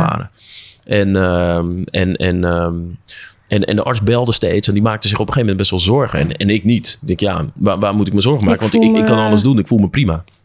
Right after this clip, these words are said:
Speaker 2: Ja, ja.
Speaker 1: Hij zegt nu nog wel, maar straks niet meer. En toen begon ik inderdaad wel wat klachten te krijgen.
Speaker 2: Mhm.
Speaker 1: Ja, en toen, toen moest ik, ja, toen moest er ingegrepen worden. Hè. Eh, nou, maakt hem niet uit. Maar, ehm,
Speaker 2: Jeetje.
Speaker 1: dus, dus als je het over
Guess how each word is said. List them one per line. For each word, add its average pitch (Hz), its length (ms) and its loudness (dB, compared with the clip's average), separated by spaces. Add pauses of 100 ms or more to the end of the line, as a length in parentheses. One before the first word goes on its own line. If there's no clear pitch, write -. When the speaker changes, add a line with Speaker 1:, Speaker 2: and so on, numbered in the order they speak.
Speaker 2:
Ja, 233 200 2
ja. 233 360 0 (540)
Speaker 1:
Hij - 200 -4
zegt 104 160 0
nu 123 120 6
nog 104 140 2
wel, 90 340 0
maar 92 380 0
straks - 260 -4
niet 95 120 2
meer. 101 200 2
En 85 240 0
toen 101 140 0
begon 123 220 0
ik 110 80 0
inderdaad 95 340 0
wel 101 200 0
wat 90 300 -4
klachten 117 320 -2
te 92 80 -2
krijgen. 90 540 -2 (160)
Speaker 2:
Mhm. 220 340 4
Speaker 1:
Ja, 277 60 2
en 170 100 -4
toen, 90 120 -4
toen 95 140 2
moest 98 260 2
ik, 92 260 -4
ja, 85 220 -2
toen 87 120 -2
moest 87 140 2
er 92 60 2
ingegrepen 90 520 -2
worden. 90 280 0
Hè. 90 120 0 (300)
Eh, - 80 -4
nou, 92 220 -4
maakt 85 220 -4
hem 90 80 2
niet 90 120 2
uit. 117 160 -2
Maar, 98 460 -4 (320)
ehm, 208 360 4
Speaker 2:
Jeetje. 196 220 4
Speaker 1:
dus, - 140 4
dus 123 240 0
als 127 120 0
je 143 60 0
het 139 80 2
over 110 180 0